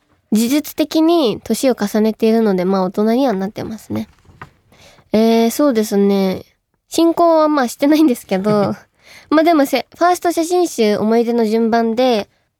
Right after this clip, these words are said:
は国内で撮影したので、まあ写真集とは言わなくても、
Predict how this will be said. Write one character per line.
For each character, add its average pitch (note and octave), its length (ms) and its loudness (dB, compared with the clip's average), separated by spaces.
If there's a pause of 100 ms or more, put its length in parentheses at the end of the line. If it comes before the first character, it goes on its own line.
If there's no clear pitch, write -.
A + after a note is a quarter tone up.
(100)
は D#4 160 2
国 E4 300 0
内 C#4+ 120 2
で G3+ 60 -4
撮 G#3 200 -8
影 G#3+ 220 0
し - 40 -10
た A3+ 100 -4
の G3 180 0
で、 F#3+ 320 -2 (360)
ま B3 100 2
あ B3 40 2
写 A#3+ 140 0
真 F4 220 0
集 B3 220 0
と G#3+ 140 -4
は G3+ 60 0
言 G3+ 120 0
わ G#3 80 0
な A3 140 -2
く - 100 -14
て G3 160 -4
も、 G#3 340 0